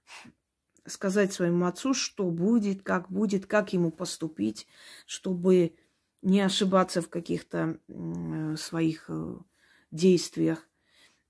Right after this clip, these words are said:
И отец начал приш-, прислушиваться к ней. Она, э, скажем так, из сефи-, э, сефевидской династии.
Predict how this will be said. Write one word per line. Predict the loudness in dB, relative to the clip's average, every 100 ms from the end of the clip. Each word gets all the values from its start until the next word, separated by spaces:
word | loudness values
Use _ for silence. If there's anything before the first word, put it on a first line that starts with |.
| 0
И | 2
отец | 4 4 4 4
начал | 2 2 2 0 _ _ _ _ _ -8
приш-, | -8 -8 -10 -12 -4
прислушиваться | -4 0 -2 0 -2 -2 -6
к | -2
ней. | 0 0 -2
Она, | 0 4 6 4 2 -8
э, | -4 -2 -2 -4 -8 _
скажем | -20 -10 -4 -4
так, | -4 -10 -8
из | -8 -6 -6 _ _ _ -14
сефи-, | -6 -4 -2 -2 2 2 4 2
э, |
сефевидской | 0 -2 0 0 0 -2 -2
династии. | 2 2 2 0 -6 -12 -12